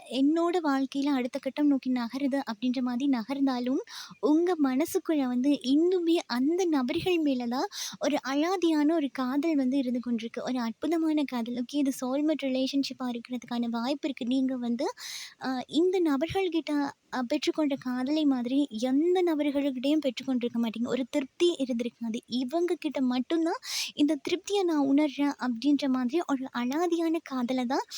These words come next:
இந்த நபர்கள் மேல வச்சிருக்கீங்க இன்னும் வரைக்கும். ஓகே, அப்போ யாரு தான் என்னதான் சொன்னாலும் இந்த நபர்களை விடுறதுக்கு நான் தயாரா இல்ல அப்படின்ற மாதிரி இருக்கு. இது காதலா எண்ட்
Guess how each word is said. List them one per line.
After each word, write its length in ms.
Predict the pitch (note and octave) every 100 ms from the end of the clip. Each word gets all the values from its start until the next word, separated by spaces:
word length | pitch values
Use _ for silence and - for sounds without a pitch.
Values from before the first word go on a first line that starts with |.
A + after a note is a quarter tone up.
| - - -
இந்த 200 | - D#4+
நபர்கள் 480 | D#4+ C#4 D#4 - F4+
மேல 220 | D#4+ D4
வச்சிருக்கீங்க 600 | C4 B3 - D#4 C4 B3+ C4+
இன்னும் 360 | G#3+ C#4 D4+ D#4
வரைக்கும். 420 | C#4 B3+ - C4
ஓகே, 240 | A#3 - D4+
அப்போ 440 | C4 - C#4 F#4+ - - G3+
யாரு 420 | B3+ C4 C4+ C#4
தான் 160 | C#4 D#4+
என்னதான் 380 | D4 C4 B3+ D4
சொன்னாலும் 420 | C#4 B3+ B3 C#4
இந்த 160 | C#4
நபர்களை 500 | C4 A#3+ B3 D4+ E4+
விடுறதுக்கு 500 | D#4+ C4+ D4+ D4 C#4
நான் 160 | D#4 B3+
தயாரா 500 | A3+ G#3+ A#3 C4+ C#4 -
இல்ல 340 | A#3 A#3+ A#3+
அப்படின்ற 520 | C4 B3 A3 A#3+ B3
மாதிரி 360 | A#3 A#3 C4+ A#3+
இருக்கு. 140 | -
இது 160 | A#3 A3+ -
காதலா 460 | A#3 A#3+ C4+ D4 G4+ - - -
எண்ட் 240 | C4+ D#4